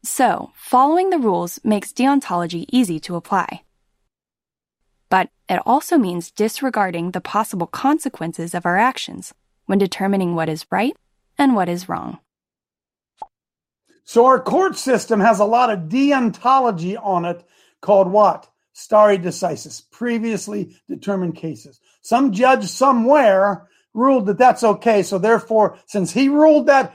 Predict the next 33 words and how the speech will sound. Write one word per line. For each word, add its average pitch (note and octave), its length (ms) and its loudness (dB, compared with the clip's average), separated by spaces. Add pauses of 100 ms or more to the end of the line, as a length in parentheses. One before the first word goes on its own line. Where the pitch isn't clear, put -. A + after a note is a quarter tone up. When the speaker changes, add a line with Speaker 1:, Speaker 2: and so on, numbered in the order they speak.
(120)
Speaker 2:
it's G#3 180 -6
now A#3 280 4
okay G#3+ 340 -2
everywhere, G#3+ 580 -4 (100)
all A#3+ 220 2
time, G3+ 380 -8 (100)
for F3+ 160 -10
everybody. D3 400 -12 (340)
That's G#3+ 140 -4
one D4+ 160 4
of C4+ 60 0
the A3 80 -2
fallacies A#3+ 680 -2 (160)
in G3+ 140 -4
our, G3+ 160 -4
in F#3+ 100 -6
our E3+ 160 -2
legal D#3+ 260 -4
system, C#3 400 -20
right? F3+ 200 -10 (420)
So, A#3 440 0 (140)
uh, G3 280 -6 (420)
unless C4+ 280 0
we F4+ 180 2
understand C4+ 480 0
where C#4 200 2
we A#3+ 220 -2
are F#3 580 2
and G3+ 140 -12
what C#4 200 -2
we're A3+ 120 0
fighting A#3+ 460 -2
against, E3+ 420 -8